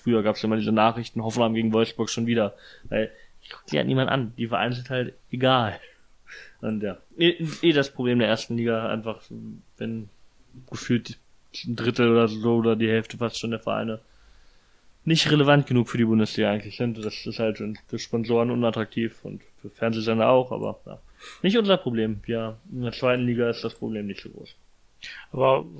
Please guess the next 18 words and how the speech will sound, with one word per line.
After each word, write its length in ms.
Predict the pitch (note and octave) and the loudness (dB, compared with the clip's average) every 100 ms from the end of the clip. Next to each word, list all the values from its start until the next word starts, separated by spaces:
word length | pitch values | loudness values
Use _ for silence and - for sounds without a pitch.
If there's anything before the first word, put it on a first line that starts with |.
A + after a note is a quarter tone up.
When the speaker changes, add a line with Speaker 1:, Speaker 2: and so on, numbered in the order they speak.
| C3 C#3 | -20 -14
Speaker 2:
aber 340 | G3+ A3+ A2+ A2+ | -8 -6 -4 0
warum 240 | C3 D3 | 2 2
hat 140 | D3+ C#3+ | 2 0
die 80 | |
dritte 280 | - C3+ - | -6 -4 -2
Liga 320 | E3 E3+ E3+ | 0 2 4
das 180 | E3 - | 2 0
jetzt 140 | E3+ E3 | -6 -4
nicht 100 | F3 | -4
abgeschafft? 680 | - E3 D3 D#3+ - - _ _ _ _ _ | -4 -4 -2 -2 -4 -16 _ _ _ _ _
Also 380 | C3 A#2 A#2 A2+ - - | -8 -8 -8 -14 -16 -2
Speaker 1:
Weil 360 | A#2 A#2 A#2+ - | 0 0 -2 0
da 280 | A#2 A#2 | 4 4
die 480 | A#2+ B2+ B2+ B2+ B2 | 4 2 2 0 0
Telekom 420 | B2 C3+ C3 C3+ | 2 4 4 4
noch 100 | B2+ | 4
dafür 220 | B2 B2 B2+ | 4 2 2
bezahlt, 560 | B2+ C#3 A#2+ - - | 2 2 2 -2 -12